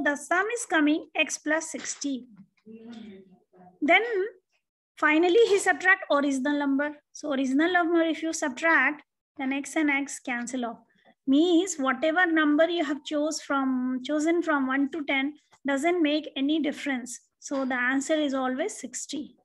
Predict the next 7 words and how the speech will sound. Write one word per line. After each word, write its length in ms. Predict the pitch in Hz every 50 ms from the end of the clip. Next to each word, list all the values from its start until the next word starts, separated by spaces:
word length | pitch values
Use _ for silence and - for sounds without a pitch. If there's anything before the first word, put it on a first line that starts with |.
| _ _
right? 240 | - 277 302 339 320 - _ _ _ _ _ _ _ _ _ _ _ _
Let's 180 | - 302 262 269
go 220 | 262 320 311 320
ahead. 280 | 311 262 240 277 294 339 - - - - - - - _ _ _ _ _ _ _ _ _ _ _ _ _ _ _ _ _ _ _ _ _ _ _ _ _ _ _ _ _ _ _ _ _ _ _ _ _ _ _ _ _ _
Sally 360 | - 330 302 302 311 339 415
is 240 | 427 427 415 339 330
younger 400 | 339 320 311 302 311 311 330